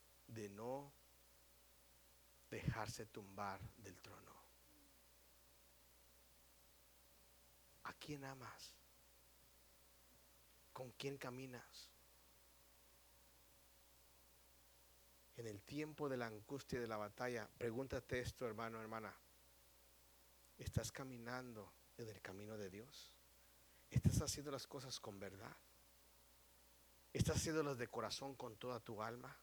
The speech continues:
Porque aunque eres humano y a veces has hecho errores en tu vida, hoy en este día, dice el Señor, no dejes tu lugar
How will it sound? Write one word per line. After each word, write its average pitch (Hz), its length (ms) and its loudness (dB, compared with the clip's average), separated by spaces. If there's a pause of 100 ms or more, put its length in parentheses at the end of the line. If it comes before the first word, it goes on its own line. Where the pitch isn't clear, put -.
(2000)
Porque 127 260 2
aunque 107 240 -2
eres 160 240 0
humano 139 600 -2 (440)
y 120 120 2
a 98 80 2
veces 123 480 2
has - 180 2
hecho 127 280 0
errores 113 440 6
en 107 140 -4
tu 104 140 -6
vida, 107 360 -2 (920)
hoy 147 320 2
en 135 80 0
este 127 300 -2
día, 117 300 -2
dice - 240 -2
el 117 60 -2
Señor, 117 340 -4 (640)
no 117 180 -4
dejes 110 500 -2
tu - 120 -10
lugar 98 360 -4